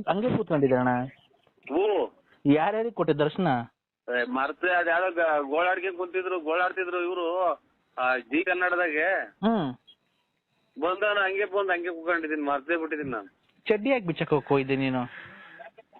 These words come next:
Speaker 2: ಅಲ್ಲಿ
Speaker 1: ಹಾ?
Speaker 2: ಈ ಬಾತ್ರೂಮ್ಗೆ ಹೋಯ್ತಲ್ಲ?
Speaker 1: ಹಾ.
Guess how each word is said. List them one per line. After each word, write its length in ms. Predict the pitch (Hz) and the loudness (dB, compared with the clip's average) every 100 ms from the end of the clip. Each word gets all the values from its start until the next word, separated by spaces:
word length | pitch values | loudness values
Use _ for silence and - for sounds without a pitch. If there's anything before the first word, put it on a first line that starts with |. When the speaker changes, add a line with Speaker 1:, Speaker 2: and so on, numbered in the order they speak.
| - 466 554 _ - _ _ - 349 _ 415 - - - _ _ _ | -20 -20 -20 _ -20 _ _ -20 -20 _ -20 -18 -18 -20 _ _ _
Speaker 2:
ಅಲ್ಲಿ 360 | - 151 175 165 | 0 4 4 4
Speaker 1:
ಹಾ? 360 | 147 - - | 0 -4 -2
Speaker 2:
ಈ 40 | 156 147 - _ - 135 | 0 0 -6 _ -18 -4
ಬಾತ್ರೂಮ್ಗೆ 400 | 139 185 202 208 | -2 -2 -4 -2
ಹೋಯ್ತಲ್ಲ? 420 | 208 190 202 185 202 208 127 - - | -2 0 0 0 0 0 -4 -8 0
Speaker 1:
ಹಾ. 140 | 233 | 2